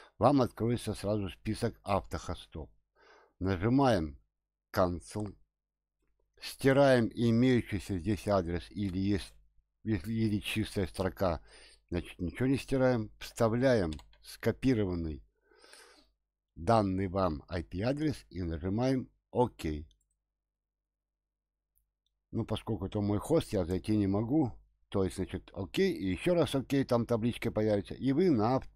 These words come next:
будете на хосте. Вот вроде все так. М, э, здесь, значит, обращаю внимание, еще такой момент.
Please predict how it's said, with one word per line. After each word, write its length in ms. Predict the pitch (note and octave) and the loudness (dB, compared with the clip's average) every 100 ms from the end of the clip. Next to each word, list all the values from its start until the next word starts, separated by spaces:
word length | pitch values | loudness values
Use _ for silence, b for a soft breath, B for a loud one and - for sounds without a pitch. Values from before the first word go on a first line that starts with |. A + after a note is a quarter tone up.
| _ _ _ _ | _ _ _ _
будете 420 | E2 B2 A2 - | -6 -4 -4 -4
на 260 | G2 G#2+ G2+ - | 0 0 0 -4
хосте. 680 | - - F2+ D#2+ - - C2+ _ b b b b _ | -20 -10 -8 -8 -10 -16 -16 _ b b b b _
Вот 180 | G2 B2 _ _ | -8 -8 _ _
вроде 320 | - A#2 A#2 | -6 -4 -2
все 220 | G#2 - G2+ | -4 -6 -6
так. 320 | - C#2+ - B B B B B | -6 -8 -10 B B B B B
М, 240 | F#2 A#2 - | -4 -4 -4
э, 380 | G2 F#2+ G2 G2 | 0 4 4 2
здесь, 360 | F2+ A2+ E3 - | 0 0 0 0
значит, 280 | C3+ - | -4 -2
обращаю 480 | A2+ G2+ A2 - A#2 | -2 0 0 2 2
внимание, 440 | A2+ A#2+ D3+ D#3+ B2+ | 2 2 2 2 2
еще 180 | A#2+ | 0
такой 280 | G#2+ G#2 A2 | -4 -4 -2
момент. 480 | G#2 G#2+ G#2+ E2+ - | 0 2 2 0 -4